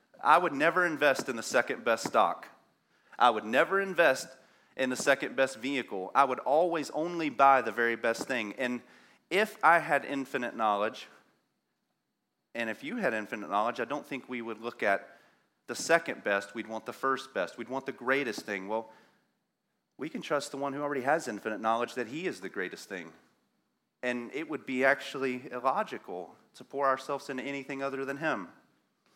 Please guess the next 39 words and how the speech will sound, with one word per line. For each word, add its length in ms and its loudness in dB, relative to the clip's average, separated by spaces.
Second 380 0
thing 220 -8
I'd 100 -6
wanna 220 -6
say 340 -4
is 160 -6
that 300 -4
there's 300 -4
there's 180 -6
always 460 0
this 220 -8
fear 380 -2
that 220 -2
if 180 -6
I 120 4
give 240 -4
everything 420 -4
of 100 -8
myself 440 -6
over 180 -6
to 60 -8
God, 240 2
then 100 -6
I'm 60 -6
gonna 140 -8
lose 300 -8
myself. 500 -4
I'm 80 -8
gonna 120 -8
lose 220 -8
my 140 -4
personality. 640 -4
I'm 100 -6
gonna 160 -6
look 300 -8
like 180 -2
one 140 -6
of 140 -6
those, 500 -6